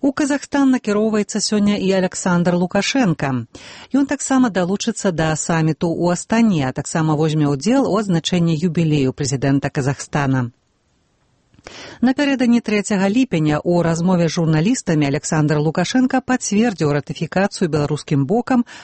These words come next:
мытнага кодэкса Беларусі, Казахстана і Расіі.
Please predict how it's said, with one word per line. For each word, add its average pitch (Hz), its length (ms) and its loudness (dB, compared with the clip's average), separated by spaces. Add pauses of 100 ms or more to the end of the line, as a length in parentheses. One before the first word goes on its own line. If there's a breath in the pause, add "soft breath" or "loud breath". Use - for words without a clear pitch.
мытнага 208 480 2
кодэкса 160 580 -2
Беларусі, 143 540 0
Казахстана 143 720 0 (300 loud breath)
і 139 160 0
Расіі. 135 560 0